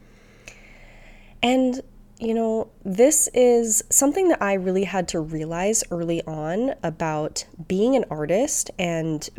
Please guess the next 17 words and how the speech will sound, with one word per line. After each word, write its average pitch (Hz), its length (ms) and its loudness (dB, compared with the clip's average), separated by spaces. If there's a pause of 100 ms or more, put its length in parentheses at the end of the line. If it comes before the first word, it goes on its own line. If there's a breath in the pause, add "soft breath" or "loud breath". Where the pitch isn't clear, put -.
building 185 320 2
my 165 140 -2
own 151 120 -4
business, 262 580 -2 (540 loud breath)
is 185 240 2
that, 180 480 2 (920)
uh, 175 300 -8 (160)
we'll, 196 200 0
we'll 226 140 4
just 277 260 -2
call 226 300 4
it - 80 -2
failure. 156 340 -4
But - 120 -8
like - 140 -6
I 220 60 -6
said, 165 260 -6